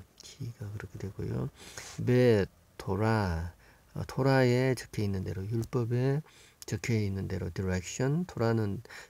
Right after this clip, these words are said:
direction, instruction, law죠. 그래서 바 토라, 토라에 적혀 있는 대로, 베 시-, 셰페르, 책에 기록된 대로, 예,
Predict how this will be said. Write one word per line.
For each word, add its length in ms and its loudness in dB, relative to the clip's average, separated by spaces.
direction, 760 0
instruction, 1000 -2
law죠. 640 -4
그래서 460 -10
바 320 0
토라, 600 -2
토라에 480 -2
적혀 260 -6
있는 240 -4
대로, 460 -4
베 280 0
시-, 300 -8
셰페르, 960 2
책에 640 4
기록된 540 -2
대로, 360 -4
예, 300 -4